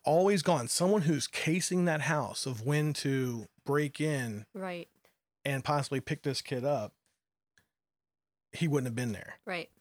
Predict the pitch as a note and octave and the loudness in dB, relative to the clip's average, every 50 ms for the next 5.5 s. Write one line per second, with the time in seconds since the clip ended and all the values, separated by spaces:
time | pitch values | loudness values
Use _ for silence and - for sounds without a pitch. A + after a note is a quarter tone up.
0 | _ - C3+ - - C3+ - - C3 B2+ A2+ - A#2+ B2+ C#3 D#3+ F#3 F#3+ - - | _ -6 -4 -2 -2 -2 -2 -2 -4 -4 -4 -4 -4 -2 0 0 0 0 0 0
1 | A#3+ B3 B3+ G#3 D#3 B2+ B2 B2 B2 B2 B2 - - - - - G3+ F3+ F#3+ F#3+ | 0 2 2 2 2 2 0 -2 -4 -4 -6 -10 -14 -20 -18 -14 -12 -10 -10 -8
2 | G3 F3+ F3 - _ - E3 D#3+ - D#3+ D#3+ D#3+ D#3+ D#3+ F3 E3 D3+ D#3 D#3 D#3+ | -10 -10 -10 -12 _ -14 -14 -12 -12 -12 -12 -10 -10 -10 -12 -12 -12 -10 -10 -12
3 | E3 - G3 - - - - - - _ _ _ _ _ _ _ _ _ _ _ | -12 -14 -14 -14 -14 -14 -14 -16 -18 _ _ _ _ _ _ _ _ _ _ _
4 | - C3+ A#2 C3 B2+ B2+ A#2+ - - C3 A2+ F#2+ E2 - - - F3+ D#3 D3+ E3+ | -8 -6 -4 -4 -4 -4 -4 -4 -6 -6 -8 -8 -12 -16 -14 -14 -12 -12 -12 -14
5 | - - - - - - - - F3 F3+ | -14 -14 -12 -12 -12 -14 -16 -18 -20 -20